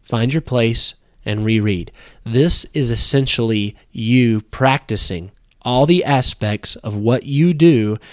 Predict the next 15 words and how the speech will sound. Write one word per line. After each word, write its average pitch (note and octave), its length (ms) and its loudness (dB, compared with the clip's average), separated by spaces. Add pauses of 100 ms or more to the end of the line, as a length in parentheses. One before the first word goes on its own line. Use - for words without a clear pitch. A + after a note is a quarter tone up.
(300)
and A#2+ 200 -4
getting C#3 280 2
better C3+ 320 2
every C3 200 0
time C3 240 -2
you A#2+ 120 0
do A#2+ 160 0
it A#2+ 120 0
without C3 460 -2
actually D#3 460 -4
going C#3 440 0
and B2+ 160 -6
rehearsing B2+ 600 -4
and G#2+ 120 -8
practicing. A#2 640 -4